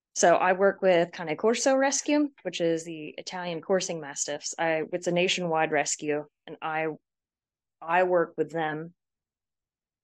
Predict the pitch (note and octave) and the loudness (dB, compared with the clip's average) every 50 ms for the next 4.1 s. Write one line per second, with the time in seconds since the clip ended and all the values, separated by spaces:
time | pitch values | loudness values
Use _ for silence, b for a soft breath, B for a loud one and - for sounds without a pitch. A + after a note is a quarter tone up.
0 | _ _ _ _ - F3+ F#3 E3+ E3+ E3+ D3 - - - - - F#3 F3+ E3+ E3 | _ _ _ _ 2 2 4 4 4 4 4 2 0 -4 -4 -2 -2 0 0 -2
1 | D#3+ - F3+ D#3+ D3+ - - - F3 D#3+ D#3+ D#3 C#3+ C#3+ D3+ - - - D#3+ D#3 | -4 -2 -4 -4 -4 -4 -6 -6 -6 -4 -2 -2 -4 -4 -4 -6 -6 -8 -8 -12
2 | D#3 D#3 D#3 - - D3+ D3 D#3 D#3 - F#3 G3 G3 G3 F3+ E3+ - F3 D#3 D#3+ | -12 -12 -14 -10 -8 -8 -8 -6 -6 -6 -6 -4 -4 -4 -4 -4 -4 -6 -6 -4
3 | - - E3 D#3 D#3+ D#3+ D3+ D3+ D3 - D3+ D3+ D3+ - D3+ C#3+ C#3 C#3 C#3 C#3+ | -4 -6 -6 -6 -6 -6 -6 -6 -4 -4 -4 -6 -4 -6 -8 -8 -8 -10 -12 -12
4 | D3+ E3 | -14 -16